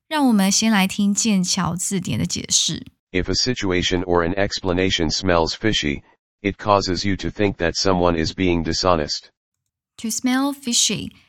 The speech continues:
Speaker 1: 字面上的意思是闻到鱼腥味，这个惯用语起源于鱼市场。如果鱼有难闻的气味，就代表不新鲜，意味着鱼贩子是不诚实的。后来暗喻某一件事情上你觉得可疑，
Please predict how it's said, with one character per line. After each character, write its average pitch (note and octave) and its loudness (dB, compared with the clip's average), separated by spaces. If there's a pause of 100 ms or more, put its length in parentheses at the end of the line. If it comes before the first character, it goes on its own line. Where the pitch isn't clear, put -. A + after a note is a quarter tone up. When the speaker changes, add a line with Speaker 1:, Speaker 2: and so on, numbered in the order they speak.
(100)
Speaker 1:
字 - -4
面 C#4 4
上 B3+ 2
的 G#3 2
意 G#3 0
思 D#3+ -6
是 - -4
闻 F3 -2
到 F#3 0
鱼 E3+ 0
腥 F3 0
味， F3 -2 (240)
这 D#4+ -6
个 D4 2
惯 C4+ 2
用 B3+ 6
语 G3 4
起 - 0
源 F3 2
于 F3 2
鱼 F3+ 2
市 F#3+ -2
场。 - -6 (340)
如 B3+ 2
果 B3+ 4
鱼 G#3+ 4
有 G3 4
难 F#3 2
闻 G3 2
的 F#3 0
气 G3 0
味， F#3+ 0
就 F#3 -4
代 F3+ -2
表 E3 -6
不 G3 -8
新 E3+ 0
鲜， E3+ -4 (300)
意 D4 -4
味 D4 2
着 A#3 0
鱼 G3 0
贩 G3+ 0
子 - -8
是 - -2
不 F#3 -6
诚 - -4
实 - 0
的。 - -6 (280)
后 - -4
来 C#4 2
暗 C4+ 4
喻 B3+ 6
某 F#3 2
一 F3+ -2
件 G3+ -2
事 G#3 0
情 E3+ -2
上 F#3 -2
你 E3+ -4
觉 F3 -6
得 F3+ -4
可 F3+ -6
疑， - -6